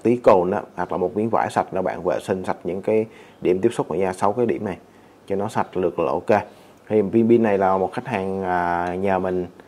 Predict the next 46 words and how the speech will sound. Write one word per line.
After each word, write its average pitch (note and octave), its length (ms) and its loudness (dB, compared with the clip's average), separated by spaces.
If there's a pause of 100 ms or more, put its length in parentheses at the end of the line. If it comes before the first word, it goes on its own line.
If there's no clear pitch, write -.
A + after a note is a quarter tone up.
(380)
gửi E2 180 0
đi, G#2+ 260 4
à, G#2 180 4
bảo F#2 140 4
hành. A2 200 2 (360)
Đó, G2+ 200 -4
khách B2 140 -6
hàng F#2 280 -2
là E2+ 100 -2
nói: F#2 220 -2
"Em G#2 240 -4
cắm G#2+ 180 0
vào B2+ 100 0
đèn F#2 160 0
không G#2+ 180 -2
lên." A#2 160 6 (840)
Rồi, F2+ 200 0
ok, G#2+ 440 0
thì F#2+ 160 2
mình, F#2 580 -2
tại F#2+ 140 0
mình F#2 240 0
bán G#2+ 180 4
từ B2+ 100 4
hãng, F#2+ 280 0
hãng, A2 380 -2
những A2 140 2
nguyên A2+ 200 2
viên A2 120 2
bên G#2+ 120 2
hãng G#2 240 -2
nó B2 140 -4
chỉ - 160 0
những G#2 100 -4
cái A2+ 80 0
cách C3 140 -4 (120)
test C3 160 2 (120)
cơ A#2 100 6
bản F#2+ 180 2
nhất C3+ 160 0
luôn. A2+ 220 8
Thì F#2 120 2
có G2 60 -2
nghĩa G2+ 140 2
là G2 100 2
cắm G2+ 320 -2